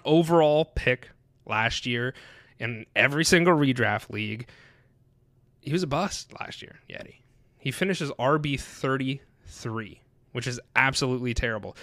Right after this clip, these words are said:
I, you know what? I am, I will be the first to say this.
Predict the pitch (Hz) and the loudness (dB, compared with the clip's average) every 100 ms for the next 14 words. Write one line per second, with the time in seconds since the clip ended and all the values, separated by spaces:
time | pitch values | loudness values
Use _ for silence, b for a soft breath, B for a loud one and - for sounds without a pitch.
0 | B B 147 185 170 170 170 147 196 220 | B B 0 2 4 2 2 6 8 8
1 | 175 135 147 185 190 180 - 185 180 151 | 4 2 6 6 6 2 0 0 0 -2
2 | - 101 69 - | -4 -6 -10 -18